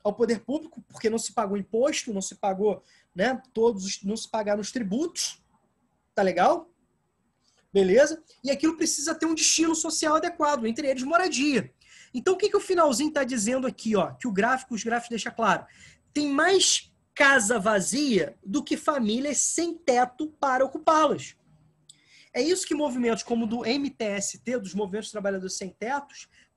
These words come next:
tentam gritar pra população. Tentam la-, le-, levantar essa, é, é, é, é, essa necessidade de debate, né?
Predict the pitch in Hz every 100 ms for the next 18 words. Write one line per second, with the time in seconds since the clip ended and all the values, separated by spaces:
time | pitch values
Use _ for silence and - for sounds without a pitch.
0 | _ 294 370 370 285 220 311 - 294 277
1 | 311 302 302 311 311 - 320 311 - _
2 | _ _ _ _ _ _ _ _ _ _
3 | - 320 392 320 220 277 269 240 233 240
4 | 226 233 247 262 240 254 - - - -
5 | - - - - - - 226 - 233 -
6 | 226 - 277 247 320 294 - 269 254 320
7 | 302 262 285 - - _ 196 285